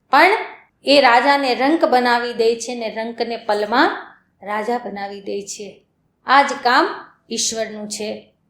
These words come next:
તો રાજાને પોતાના ત્રણેય પ્રશ્નના જવાબ મળી ગયા. એમ આજનો માનવ પણ સંસારની અંદર,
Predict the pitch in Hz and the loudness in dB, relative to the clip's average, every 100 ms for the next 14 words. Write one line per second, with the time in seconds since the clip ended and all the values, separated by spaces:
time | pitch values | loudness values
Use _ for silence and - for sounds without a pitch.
0 | _ _ _ 226 226 214 - - _ _ | _ _ _ -2 0 0 -4 -10 _ _
1 | _ _ 220 240 247 254 247 247 226 - | _ _ 2 4 4 2 0 -2 -4 -10
2 | _ _ 233 247 247 247 240 220 - - | _ _ -4 0 0 0 -2 -4 -8 -14
3 | 240 247 302 349 339 - 220 - 220 220 | -8 -2 0 0 0 -4 -6 -6 -6 -4
4 | 214 214 208 240 294 - - _ _ _ | -6 -4 2 4 2 -4 -18 _ _ _
5 | 196 220 226 214 214 226 240 - _ _ | -10 -8 -6 -4 -2 -2 -6 -14 _ _
6 | _ _ _ _ _ _ _ 277 302 247 | _ _ _ _ _ _ _ 2 2 0
7 | 247 262 277 320 339 285 262 277 330 359 | 0 0 0 0 0 2 2 4 4 4
8 | 311 311 320 - - _ _ _ _ - | 4 4 2 -4 -18 _ _ _ _ -6
9 | - 285 277 277 277 311 320 320 285 277 | 0 0 2 4 6 4 2 -2 -4 2
10 | 285 | 2